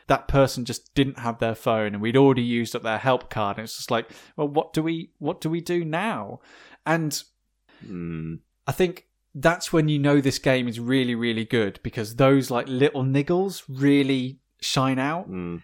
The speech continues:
Speaker 1: It's like when someone has a card that says, "Activate the torch on your phone and twirl around like you're a lighthouse,"
Speaker 2: <laughs>
Speaker 1: but they don't have a phone and they can't ask for help 'cause they've already used the help. Knowing that you've missed out on that,
Speaker 2: Ah,
Speaker 1: that
Speaker 2: interesting.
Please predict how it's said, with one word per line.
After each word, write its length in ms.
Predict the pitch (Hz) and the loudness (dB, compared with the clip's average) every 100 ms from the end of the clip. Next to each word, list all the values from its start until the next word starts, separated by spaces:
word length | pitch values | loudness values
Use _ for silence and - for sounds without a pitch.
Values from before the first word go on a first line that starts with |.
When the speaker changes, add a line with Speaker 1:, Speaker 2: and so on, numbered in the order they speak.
| _ | _
Speaker 1:
It's 160 | 143 - | -6 2
like 220 | 156 151 | 2 2
when 120 | 156 | 0
someone 320 | 143 170 180 165 | 0 0 0 -2
has 180 | 143 | -4
a 40 | 147 | -6
card 360 | - 160 143 | -2 0 0
that 120 | 135 117 | -2 -8
says, 360 | - 117 110 - | -2 -2 -2 -4
"Activate 480 | 131 - 139 127 123 | -4 -4 -4 -2 -2
the 60 | |
torch 440 | 120 - 131 - - | -4 0 0 0 -6
on 160 | 117 | -6
your 160 | 117 110 | -4 -6
phone 540 | - 131 113 98 98 107 | -2 0 2 -2 -8 -10
and 160 | 117 107 | -10 -8
twirl 380 | - 131 117 113 | -2 0 2 0
around 340 | 113 110 107 | -2 -4 -2
like 240 | 107 113 - | -4 -4 -4
you're 120 | 110 | -4
a 20 | |
lighthouse," 800 | 110 120 123 - 95 101 101 - - _ _ _ | 0 0 0 -4 -6 -6 -10 -12 -18 _ _ _
Speaker 2:
<laughs> 340 | _ _ _ | _ _ _
Speaker 1:
but 260 | 143 123 117 - - _ - | 4 4 2 -4 -14 _ -10
they 260 | 139 143 139 | 2 4 6
don't 200 | 135 131 | 4 4
have 220 | 151 131 | 2 2
a 60 | |
phone 440 | 120 98 92 98 120 131 - - _ - | 0 -4 -4 -6 -6 -10 -20 -20 _ -2
and 440 | 123 117 117 - - | 0 0 -2 -6 0
they 140 | 123 | 0
can't 300 | - 127 123 | 2 -2 -2
ask 180 | 117 - | -4 -6
for 80 | 120 | 0
help 440 | 143 117 - - | 4 4 2 -8
'cause 100 | 127 | -6
they've 160 | - 113 | -4 -2
already 220 | 117 107 | -2 -2
used 320 | 107 113 113 | -4 -4 -4
the 60 | 113 | -6
help. 340 | 110 107 - | -2 -4 -4
Knowing 440 | 135 131 143 151 143 | -2 4 6 6 2
that 100 | 143 | -2
you've 160 | 123 135 | -4 0
missed 340 | 139 131 - | 0 0 0
out 220 | 135 123 | 2 2
on 200 | 104 104 | 0 -2
that, 160 | 113 - | -2 -2
Speaker 2:
Ah, 420 | 98 98 85 - - | -4 -6 -6 -6 -2
Speaker 1:
that 120 | 117 | -2
Speaker 2:
interesting. 500 | 110 - 117 90 | -2 -2 -2 -4